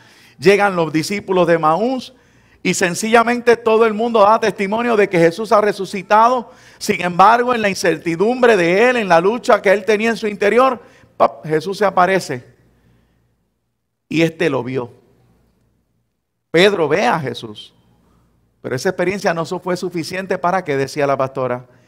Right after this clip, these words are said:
para retomar lo que había dejado. Los próximos días, Pedro está ¿dónde? Está en la barca volviendo a pescar. Se había quitado sus vestidos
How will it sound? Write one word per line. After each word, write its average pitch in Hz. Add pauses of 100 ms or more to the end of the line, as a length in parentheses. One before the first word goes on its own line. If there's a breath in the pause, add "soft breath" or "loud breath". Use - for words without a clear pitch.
(400 soft breath)
para 143
retomar 147
lo 143
que 143
había 131
dejado. 139 (1080)
Los 120
próximos 151
días, 160
Pedro 160
está 160
¿dónde? 117 (520)
Está 147
en 196
la 190
barca 185
volviendo 123
a 117
pescar. 104 (1080)
Se -
había 151
quitado 151
sus 131
vestidos 156